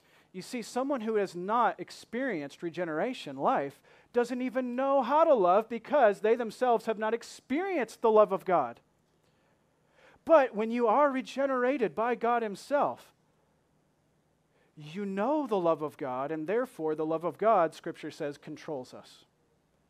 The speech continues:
It takes over us. I just realized how much God loves me. And actually, every day,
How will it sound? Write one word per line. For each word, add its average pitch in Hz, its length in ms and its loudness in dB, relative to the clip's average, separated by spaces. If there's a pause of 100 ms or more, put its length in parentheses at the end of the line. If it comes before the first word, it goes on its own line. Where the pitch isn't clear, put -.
(960)
It 180 140 -8
takes - 340 -10
over 196 340 -2
us. - 300 -20 (320)
I 220 140 6
just - 260 -4
realized 202 560 6
how 226 100 0
much 247 240 2
God 269 220 6
loves 320 280 6
me. 175 240 -8 (280)
And 220 120 -2
actually, 233 640 4 (180)
every 247 260 6
day, 240 440 4